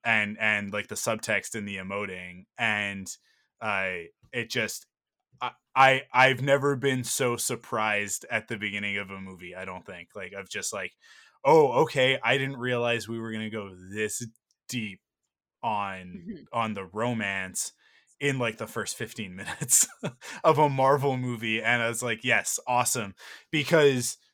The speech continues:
Speaker 1: and Amanda, I think you can attest to this as well, like, like, Asian cinema,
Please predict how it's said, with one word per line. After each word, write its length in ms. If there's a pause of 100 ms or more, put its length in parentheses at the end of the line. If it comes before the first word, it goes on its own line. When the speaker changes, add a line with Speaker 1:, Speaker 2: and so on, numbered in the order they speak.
(240)
Speaker 1:
and 120
Amanda, 280
I 140
think 160
you 100
can 140
attest 360
to 60
this 220
as 140
well, 220
like, 340
like, 320 (540)
Asian 400
cinema, 640